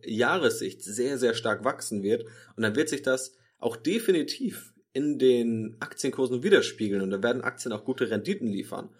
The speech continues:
Aber wenn du vielleicht aus der Vergangenheit Renditen von zehn, zwanzig Prozent pro Jahr gewohnt bist, dann wird das definitiv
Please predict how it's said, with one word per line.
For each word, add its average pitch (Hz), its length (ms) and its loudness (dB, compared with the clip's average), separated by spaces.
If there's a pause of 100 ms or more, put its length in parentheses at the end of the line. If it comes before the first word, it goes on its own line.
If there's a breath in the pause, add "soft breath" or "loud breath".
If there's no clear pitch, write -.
(420 soft breath)
Aber 113 580 0
wenn 127 280 4
du 127 140 2
vielleicht 113 400 0
aus - 100 -6
der 113 100 -2
Vergangenheit 127 520 0
Renditen 113 380 -2
von 107 180 -6
zehn, 139 260 -2
zwanzig 113 400 -4
Prozent 226 360 0
pro - 140 -2
Jahr 95 180 0
gewohnt 92 320 -6
bist, - 240 -4 (340 soft breath)
dann 127 220 0
wird 120 140 4
das 113 140 0
definitiv 110 680 -2